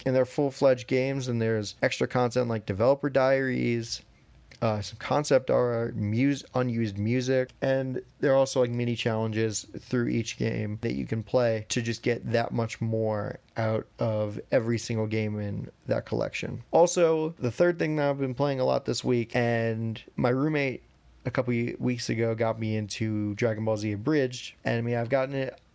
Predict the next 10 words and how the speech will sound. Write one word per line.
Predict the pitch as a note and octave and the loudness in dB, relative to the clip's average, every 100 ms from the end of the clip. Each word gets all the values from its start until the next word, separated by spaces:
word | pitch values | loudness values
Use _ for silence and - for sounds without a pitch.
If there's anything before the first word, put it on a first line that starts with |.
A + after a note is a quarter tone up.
| - | -2
I've | C#3+ C3 - | -2 -2 -4
gotten | F3 F3 E3+ E3 D#3 - | 0 0 0 -4 -4 -2
in | B2+ | -2
and | A#2+ | -2
out | B2 B2 | -2 -2
of | B2+ A#2+ A2+ | 0 0 2
Dragon | B2+ A#2+ B2 | 2 2 2
Ball | A#2+ A#2 | 2 2
Z, | A2+ A#2+ B2+ - - | 0 0 -2 -6 0
and | B2 A#2 A2+ A2+ A2 A2 | 2 2 2 0 -2 -4